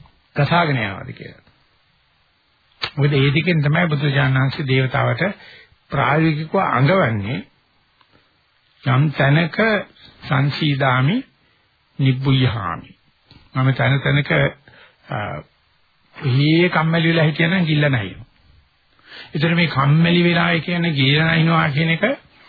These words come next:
යෝගාවචරයට වැටෙන්නේ කොහොමද? ඒක සාමාන්‍ය වචනෙන් කියත, කියත හැකි ඒකේ දරුණු පක්ෂයට යනකොට යෝගාවචරයට නිදි මතක් වෙන්න පටන් ගන්නවා. හැමදේම එපා වෙන්න පටන් ගන්නවා. ඉතින් එතකොට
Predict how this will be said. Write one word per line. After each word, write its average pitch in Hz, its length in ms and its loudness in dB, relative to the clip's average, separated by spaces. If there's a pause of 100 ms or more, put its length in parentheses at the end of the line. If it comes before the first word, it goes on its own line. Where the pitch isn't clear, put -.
(320)
යෝගාවචරයට 175 640 2
වැටෙන්නේ 147 420 0
කොහොමද? 113 400 -6 (1080)
ඒක 160 220 -4
සාමාන්‍ය 170 600 0
වචනෙන් 165 440 -2
කියත, 160 240 -4 (140)
කියත 160 300 -4
හැකි 175 400 -2 (1300)
ඒකේ 143 480 -4
දරුණු 139 400 0
පක්ෂයට 185 380 -2
යනකොට 180 680 -4
යෝගාවචරයට 175 680 -2
නිදි 165 280 0
මතක් 131 320 -2
වෙන්න 110 160 -10
පටන් 98 280 -12
ගන්නවා. 95 220 -12
හැමදේම 170 460 0
එපා 147 280 0
වෙන්න 110 180 -6
පටන් - 280 -14
ගන්නවා. 95 180 -16 (1600)
ඉතින් 180 220 -2
එතකොට 185 380 0